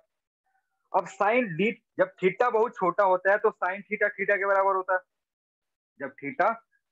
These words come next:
बहुत ही छोटा हो जाए तो sine theta को क्या लिख सकते हैं, sine theta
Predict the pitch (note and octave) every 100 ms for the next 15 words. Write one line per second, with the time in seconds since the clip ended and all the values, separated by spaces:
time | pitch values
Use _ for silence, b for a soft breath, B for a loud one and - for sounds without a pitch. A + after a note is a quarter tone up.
0 | - A2+ F#3 A#3 F#3+ D#3 D#3+ D#3 C3+ D3+
1 | G3+ - _ _ _ F3 - F#3 G#3+ G#3
2 | G#3+ G#3 G#3+ G3 D#3+ C3 - A#2 - _
3 | _ _ _ _ - C3 D3+ D#3+ C3+ B2+
4 | - F#3